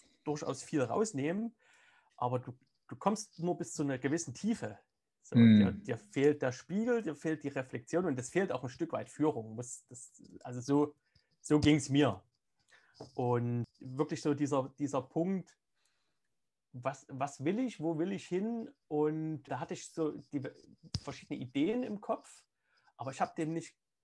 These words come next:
Speaker 1: oder auch im, gespürt, ne? Aber ich hab dem nicht vertraut. So, und das war so ein Punkt, da hab ich, ich hab wirklich dann hin und her geguckt, dachte, na, du musst dir Hilfe holen.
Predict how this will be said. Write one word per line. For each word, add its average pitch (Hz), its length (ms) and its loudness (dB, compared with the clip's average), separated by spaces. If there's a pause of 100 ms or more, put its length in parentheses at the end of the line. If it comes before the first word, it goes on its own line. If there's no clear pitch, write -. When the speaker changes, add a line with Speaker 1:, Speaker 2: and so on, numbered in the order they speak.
(380)
Speaker 1:
oder 123 220 0
auch 120 120 -2
im, 113 220 -6 (180)
gespürt, 196 560 0
ne? 151 300 -2
Aber 117 160 -6
ich 123 100 -6
hab - 140 -8
dem 151 140 -2
nicht 147 140 -4
vertraut. - 520 -4 (1300)
So, 123 180 -2
und 117 300 -4 (280)
das 135 160 -8
war 151 120 0
so 147 80 2
ein 123 100 0
Punkt, 202 220 -2
da 139 120 -2
hab 147 120 -4
ich, 143 60 -10
ich - 100 -10
hab 143 120 -6
wirklich 180 240 -8
dann 156 160 -2
hin 185 140 -2
und 160 80 -2
her 180 200 2
geguckt, 180 300 -10
dachte, 127 300 -6
na, 117 280 -6 (960)
du - 80 -14
musst 135 260 -8
dir 143 80 2
Hilfe 196 260 4
holen. 104 280 -4